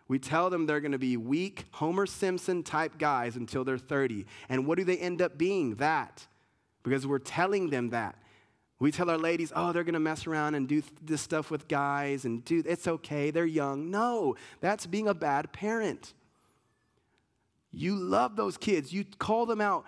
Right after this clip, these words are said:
You teach them. They're gonna do their own thing. That's fine. We can't control our children, but we can disciple them. We can love them. We can lead them into the light. The, the thing is that we forget how dark we really are.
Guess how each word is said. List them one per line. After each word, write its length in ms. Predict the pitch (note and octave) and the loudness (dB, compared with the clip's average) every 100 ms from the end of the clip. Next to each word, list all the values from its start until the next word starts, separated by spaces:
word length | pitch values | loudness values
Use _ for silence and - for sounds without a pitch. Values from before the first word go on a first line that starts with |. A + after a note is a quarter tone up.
| - | -6
You 160 | F3 F#3+ | -2 -2
teach 300 | - B3 A#3+ | 2 0 2
them. 100 | F3 | 2
They're 120 | A#3+ | 2
gonna 160 | D#4 C#4+ | 2 2
do 160 | A3+ | 2
their 140 | A3+ G#3+ | 2 2
own 200 | G#3+ F#3 | 0 -2
thing. 400 | G3+ F#3 A2 G#2+ | -2 0 -2 0
That's 240 | F3 - | -2 -2
fine. 340 | - F3 D#3 | -2 0 2
We 80 | B2+ | 0
can't 240 | D#3+ G3 E3 | 0 0 0
control 640 | D3+ - D3+ D#3 B2+ A2 - _ _ - | -4 -2 0 2 0 -4 -16 _ _ -6
our 100 | A#2 | -6
children, 400 | - F#3 D#3+ B2 | -2 0 2 2
but 120 | A#2+ | 2
we 120 | C3 | 0
can 140 | D3 C#3+ | 0 -2
disciple 520 | C#3 - G3+ A#3 G3 | -2 -2 -2 -2 -2
them. 220 | E3 B2+ | -2 0
We 140 | D3 | 0
can 260 | F3+ E3+ E3 | 0 -2 0
love 240 | F#3+ A#3 | 2 0
them. 240 | F#3 F3 B2+ - - | 0 -2 -2 -8 -6
We 120 | - F3 | 0 2
can 260 | G3 F3+ | 2 2
lead 200 | G3 A#3+ | 2 2
them 180 | A3+ G#3 | 0 0
into 320 | F#3+ G#3+ - | -2 -2 -2
the 100 | G3 | 0
light. 560 | F#3+ G3+ A3+ G3 - - _ _ _ _ _ _ _ _ _ _ _ - - - | 2 2 2 -2 -10 -20 _ _ _ _ _ _ _ _ _ _ _ -20 -20 -8
The, 120 | D3+ F3 | -2 0
the 160 | G3+ | 0
thing 340 | - A3+ B3 B3 | 0 2 2 2
is 280 | A3+ A3 | 2 2
that 180 | G3 F3+ | 0 0
we 180 | F3+ A3 | 0 -2
forget 560 | G#3 G#3+ F#3 G#3 G#3+ G3+ | 0 -2 -2 0 0 -2
how 460 | - G3 G3 F3+ - - | -2 2 2 0 -8 -2
dark 340 | F3 F#3 F3 | 0 0 -2
we 120 | F3 | -2
really 220 | E3+ F3+ F#3 | 0 2 0
are. 360 | A#3 G#3+ D#3 | -2 -8 -12